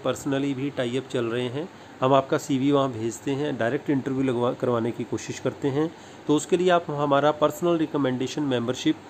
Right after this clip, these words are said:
प्रोग्राम भी ज्वाइन करना चाहें एक nominal fees पे, तो वो ज्वाइन कर सकते हैं। उसके लिए आप मेरे नंबर नाइन ट्रिपल एट फ़ाइव ज़ीरो सिक्स टू फ़ोर फ़ाइव पे मुझे WhatsApp भी कर सकते हैं।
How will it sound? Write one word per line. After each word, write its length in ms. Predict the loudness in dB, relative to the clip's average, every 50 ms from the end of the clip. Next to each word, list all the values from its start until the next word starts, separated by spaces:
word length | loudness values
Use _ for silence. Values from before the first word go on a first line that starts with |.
| -20 -20 -20 -20 -8 0
प्रोग्राम 420 | 4 6 6 8 8 6 6 4 4
भी 120 | 2 4
ज्वाइन 220 | 4 4 2 2 2
करना 300 | 0 0 0 0 0 -2
चाहें 320 | -2 -2 -2 0 0 0
एक 120 | 0 0
nominal 380 | 0 2 4 4 6 4 4 2
fees 280 | 2 0 0 -2 -2 -2
पे, 160 | -4 -4 -4
तो 100 | -4 -2
वो 160 | 0 0 0
ज्वाइन 260 | 0 0 0 0 -2
कर 160 | -4 -6 -6
सकते 340 | -6 -4 -6 -6 -4 -4 -2
हैं। 240 | -2 0 -2 -2 -4 -6 -12 -20 -20 -8 -2 0
उसके 260 | 0 0 2 2 2
लिए 260 | 2 4 2 2 2 2
आप 200 | 0 0 2 2
मेरे 240 | 0 0 2 2 0
नंबर 380 | 0 0 0 2 2 2 2 2 -4 -16 -20 -20 -18 -10 -6
नाइन 400 | -2 2 4 4 4 4 2 0
ट्रिपल 420 | 0 -2 -4 -4 0 0 0 0 0 -2 0 4
एट 220 | 4 4 4 2 -2 -14 -18 -20 -20 -20 -20 -20 -20 -20 -20 -20 -4 2
फ़ाइव 360 | 2 4 6 6 4 2 0
ज़ीरो 420 | -2 0 2 2 4 2 2 0 -2 -8 -16 -18 -20 -18 -20 -18 -16
सिक्स 480 | -8 -2 0 0 0 0 -4 -10 -12 -2 2
टू 200 | 4 4 6 4
फ़ोर 340 | 2 0 0 2 4 4 2
फ़ाइव 300 | 2 0 0 2 2 0 0 0
पे 80 | 0 0
मुझे 380 | 0 0 0 2 0 0 0 -2 -6 -4 -2
WhatsApp 360 | -2 0 0 -2 -2 -2 -2
भी 120 | -2 -2
कर 120 | -2 -2 -4
सकते 320 | -6 -8 -10 -8 -8 -8
हैं। 220 | -8 -8 -10 -14